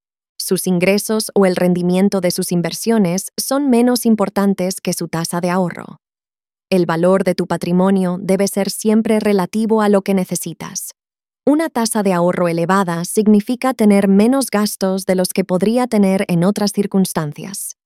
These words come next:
Tener menos gastos significa que tus ahorros llegan más lejos de lo que llegarían si gastaras más. Tu tasa de ahorro es la decisión financiera sobre la que más control tienes.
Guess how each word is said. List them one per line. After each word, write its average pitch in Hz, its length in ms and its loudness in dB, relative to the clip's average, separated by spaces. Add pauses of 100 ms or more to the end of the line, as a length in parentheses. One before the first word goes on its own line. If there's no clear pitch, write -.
(720)
Tener 170 320 0
menos 170 400 2
gastos - 720 -10
significa 233 640 0
que 233 140 -2
tus 220 220 -2
ahorros 202 560 2
llegan 233 380 2
más 208 240 2
lejos 202 460 0
de 180 100 0
lo 180 100 2
que 180 120 -4
llegarían 175 720 -2
si - 180 -6
gastaras 151 500 -8
más. - 380 -10 (800)
Tu 254 120 0
tasa 294 260 0
de 285 120 4
ahorro 214 500 2
es 247 240 -2
la 247 140 0
decisión 202 500 0
financiera 196 680 -2
sobre 196 280 -2
la 180 140 -2
que 175 120 -4
más 180 300 0
control 180 500 0
tienes. - 560 -8